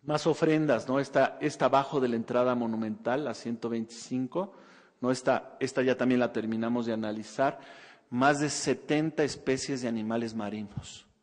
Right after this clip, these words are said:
¿no? Encontramos, por ejemplo, pieles. Esta es una piel de,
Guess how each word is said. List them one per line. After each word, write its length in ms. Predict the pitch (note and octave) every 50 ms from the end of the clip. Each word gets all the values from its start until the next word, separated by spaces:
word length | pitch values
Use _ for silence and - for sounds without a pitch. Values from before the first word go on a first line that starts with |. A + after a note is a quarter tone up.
| _ _ _ _ _ _ _ _ _ _ _ _
¿no? 260 | A2 A2 A2 B2 B2 - _ _ _ _ _ _ _ _ _ _ _ _ _
Encontramos, 600 | A#2 A#2 - B2 A#2 A2+ - B2 B2+ C3 C3+ B2+ -
por 140 | - A#2
ejemplo, 420 | A2 - C3 B2 - C3+ B2 C3 -
pieles. 360 | - C3+ C#3 C3+ C3 B2+ -
Esta 200 | C#3+ B2+ - -
es 100 | B2 -
una 260 | C3 B2 A#2+ A2+ -
piel 360 | - B2 B2+ A#2+ A#2+ B2 A#2+
de, 360 | A#2 A2+ A2 G#2 G2 F#2+ -